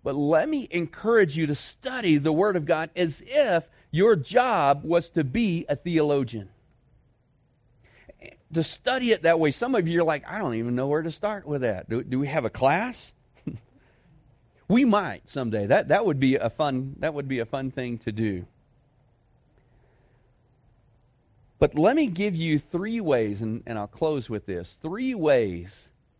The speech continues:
that you can study the Word. And I'll be glad. You catch me anytime after this. I'll be glad to help you with some other things. One is you can study the Word alone.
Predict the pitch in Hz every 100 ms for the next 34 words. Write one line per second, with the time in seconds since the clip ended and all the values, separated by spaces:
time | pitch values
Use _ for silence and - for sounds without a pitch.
0 | _ _ _ _ _ 139 - 127 120 156
1 | 226 240 254 240 - 156 135 - - -
2 | 208 190 131 123 131 _ _ _ 139 139
3 | 123 131 101 82 95 - _ 135 123 -
4 | 160 196 196 151 139 110 127 196 185 151
5 | 135 123 - 214 208 170 160 143 135 131
6 | 127 117 107 - 147 151 143 135 120 117
7 | 120 120 117 110 117 107 104 - 73 92
8 | _ _ _ _ _ _ _ _ _ _
9 | _ _ _ _ _ _ _ _ _ _
10 | 127 180 226 151 135 139 - _ _ _
11 | - 127 110 143 247 220 160 - - -
12 | 185 175 135 131 123 127 127 151 143 127
13 | 120 - - 123 120 113 101 90